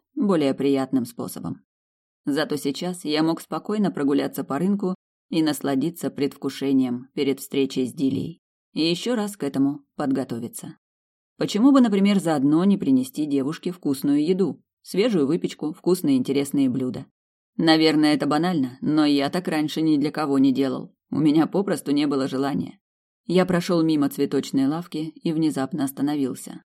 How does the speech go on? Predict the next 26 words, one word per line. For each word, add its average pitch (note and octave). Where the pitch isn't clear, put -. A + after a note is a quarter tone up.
Взгляд D3
привлек D3+
вид D3+
знакомых D#3
цветов. E3+
Кажется, C#3
именно D3
они G3
были C3+
в -
прическе D3
у C#3
Дилии C3+
на C3
балу. C#3+
Цветы C#3
ее C#3
рода. D3+
Решил, D3+
почему F#3
бы A#3+
не A#3
порадовать F3
девушку C3+
таким C3
способом. -